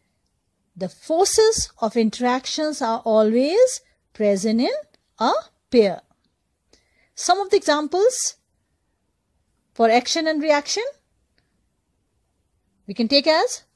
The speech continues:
a book on a table. The book exerts a force equal to its weight on the table, which can be taken as an action, and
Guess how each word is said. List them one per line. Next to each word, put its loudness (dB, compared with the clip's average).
a -2
book -4
on 0
a 0
table. -4
The -4
book -2
exerts -2
a 0
force 0
equal 0
to -2
its -4
weight 0
on -2
the 0
table, 4
which -4
can 0
be 0
taken 0
as -2
an -4
action, -2
and 0